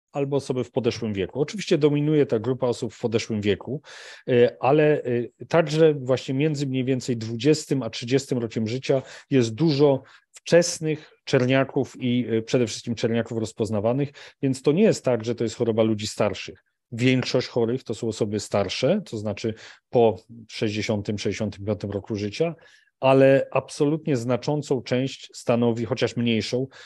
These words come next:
stanowią osoby młode. Rzeczywiście czerniak akurat dość rzadko występuje u dzieci, ale u dzieci występuje często, występują często znamiona wrodzone, czasem tak zwane znamiona wrodzone olbrzymie i one także wymagają nadzoru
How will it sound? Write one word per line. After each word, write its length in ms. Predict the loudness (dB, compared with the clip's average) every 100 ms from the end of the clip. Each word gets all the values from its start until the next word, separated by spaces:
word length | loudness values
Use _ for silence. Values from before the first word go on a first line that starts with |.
| -18
stanowią 360 | -2 0 4
osoby 320 | 2 2 -2 0
młode. 380 | 0 0 -2 -12 _ -20 -20 -6
Rzeczywiście 500 | -2 0 0 2 0
czerniak 560 | 2 4 4 2 0
akurat 360 | -4 -2 0 0
dość 220 | 0 0 2
rzadko 440 | 2 0 0 -2
występuje 540 | -2 -4 -6 -2 -2
u 100 | 0
dzieci, 460 | -2 -4 -4 -8 -10 _
ale 200 | 2 2
u 60 | 2
dzieci 260 | -2 -4
występuje 480 | -6 -6 -6 -2 -2
często, 340 | -2 -4 -4 -8
występują 420 | -6 -6 -4 -4
często 320 | -4 -6 -4
znamiona 380 | -2 0 0 0
wrodzone, 560 | 0 0 2 2 2 0 -10 -6
czasem 280 | -2 0 2
tak 160 | 0
zwane 260 | 0 2 2
znamiona 380 | 2 0 0 0
wrodzone 440 | -2 -2 -2 -2
olbrzymie 720 | 0 0 0 -2 0 2 0 -2 -12 -6
i 140 | 2
one 160 | 4 4
także 360 | 2 2 2 -2
wymagają 640 | -2 -2 0 2 2 2
nadzoru 600 | 0 -2 -2 0 0